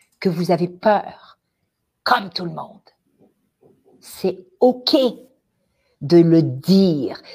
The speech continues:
C'est OK. Vous n'êtes pas faible. Vous êtes humain.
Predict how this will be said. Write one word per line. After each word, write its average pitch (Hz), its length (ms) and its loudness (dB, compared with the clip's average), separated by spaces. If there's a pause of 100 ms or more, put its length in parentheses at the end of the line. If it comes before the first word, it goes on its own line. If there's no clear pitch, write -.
(100)
C'est - 480 -4
OK. 294 460 2 (840)
Vous 165 180 0
n'êtes 220 240 4
pas 190 140 4
faible. 196 640 2 (180)
Vous 180 220 -4
êtes 196 240 -4 (160)
humain. 262 380 2